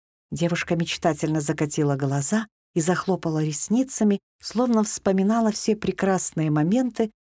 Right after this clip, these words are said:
проведенные с темным властелином. «И обязательно предаваться воспоминаниям при мне.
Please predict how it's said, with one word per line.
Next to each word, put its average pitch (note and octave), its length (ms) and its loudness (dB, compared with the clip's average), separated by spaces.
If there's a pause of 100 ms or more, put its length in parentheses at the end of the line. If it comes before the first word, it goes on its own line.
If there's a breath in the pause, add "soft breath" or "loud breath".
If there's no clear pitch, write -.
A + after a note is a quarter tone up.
(140)
проведенные G3 720 2
с - 140 -6
темным F3 420 0
властелином. C#3 840 -4 (920)
«И B3 60 2
обязательно A3+ 720 2
предаваться G#3+ 640 2
воспоминаниям G3 920 2
при G3 220 0
мне. F#3 380 2